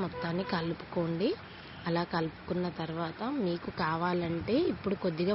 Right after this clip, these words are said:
వాటర్ వేసుకోవచ్చు. మీ గ్రేవీ లాగా కావాలంటే వేసుకోవచ్చు,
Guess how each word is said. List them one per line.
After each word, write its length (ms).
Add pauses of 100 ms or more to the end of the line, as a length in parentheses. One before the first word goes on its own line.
వాటర్ 420
వేసుకోవచ్చు. 840 (640)
మీ 80 (140)
గ్రేవీ 360 (120)
లాగా 240 (120)
కావాలంటే 500 (100)
వేసుకోవచ్చు, 720